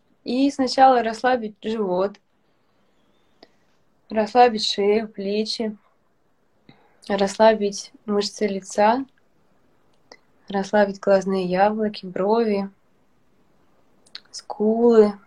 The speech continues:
щеки, нижняя челюсть, язык,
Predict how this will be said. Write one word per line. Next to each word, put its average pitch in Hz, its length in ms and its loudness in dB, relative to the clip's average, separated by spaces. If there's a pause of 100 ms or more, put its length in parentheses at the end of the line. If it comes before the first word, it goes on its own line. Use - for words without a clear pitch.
(920)
щеки, 214 840 -2 (1120)
нижняя 208 420 2
челюсть, 226 720 -2 (1040)
язык, 208 680 -2